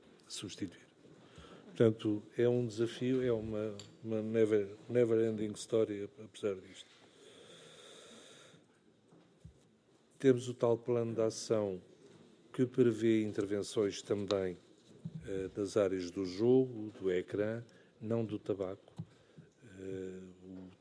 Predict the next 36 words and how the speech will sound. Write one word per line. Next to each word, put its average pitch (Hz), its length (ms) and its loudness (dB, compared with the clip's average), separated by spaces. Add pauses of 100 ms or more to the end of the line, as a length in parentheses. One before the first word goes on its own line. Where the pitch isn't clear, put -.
tabaco 98 580 -2 (140)
continua, 98 880 -4 (540)
eh, 90 400 -10 (760)
e, - 460 -10
e - 20 -2
bem, 95 380 0 (440)
precisamos 95 440 -2
é 95 80 8
de 101 100 -2
articular 98 560 -2
o 95 60 -10
mais 98 200 -6
perfeitamente 98 540 -6
possível. 82 480 -8 (420)
Mas 101 160 -2
as 98 100 -4
políticas 101 460 -4
de - 60 -14
tabaco 98 280 -4
continuam 95 380 -4
sob - 180 -10
a 92 60 -4
alçada 92 480 -2
da 85 40 -2
Direção-Geral 82 680 -6
da 82 100 -10
Saúde. 92 400 -8 (800)
Eh, 104 280 -6
portanto, - 340 -4
nós 101 260 -2
temos 110 520 -2
os 110 240 -4
comportamentos 107 760 -2
aditivos 101 760 -4
e 104 100 -6
dependências. 107 1400 -4